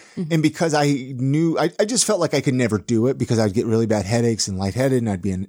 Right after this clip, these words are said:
Speaker 2: a, a jerk. And
Speaker 1: Right. And maybe you are hypoglycemic.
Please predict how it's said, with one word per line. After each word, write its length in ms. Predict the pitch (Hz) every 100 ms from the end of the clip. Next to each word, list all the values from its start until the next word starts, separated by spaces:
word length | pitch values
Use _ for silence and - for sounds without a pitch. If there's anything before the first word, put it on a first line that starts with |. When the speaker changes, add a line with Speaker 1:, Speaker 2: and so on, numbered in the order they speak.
| -
Speaker 2:
a, 200 | 101 101
a 60 |
jerk. 480 | 95 107 139 147 147
And 140 | 98 85
Speaker 1:
Right. 260 | 175 185 170
And 140 | 240 262
maybe 220 | 262 294
you 140 | 302 214
are 140 | 330
hypoglycemic. 880 | 214 151 165 160 151 151 147 139